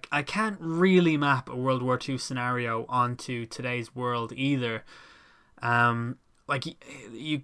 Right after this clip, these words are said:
hear constant scaremongering in the media about fascism and the rise of fascism. Um,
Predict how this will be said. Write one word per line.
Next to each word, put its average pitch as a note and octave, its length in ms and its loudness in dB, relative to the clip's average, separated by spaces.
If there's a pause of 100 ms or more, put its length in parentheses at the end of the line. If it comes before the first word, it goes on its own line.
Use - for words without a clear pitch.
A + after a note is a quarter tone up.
hear F3+ 340 4
constant D#3+ 520 6
scaremongering B2 920 2
in A#2 100 -6
the A2+ 60 -6
media A#2 640 -2 (160)
about A#2 540 0
fascism B2 640 0
and A2+ 100 -4
the A2 60 -2
rise A#2 300 2
of A2 80 -12
fascism. A#2 720 -4 (600)
Um, A#2 460 -2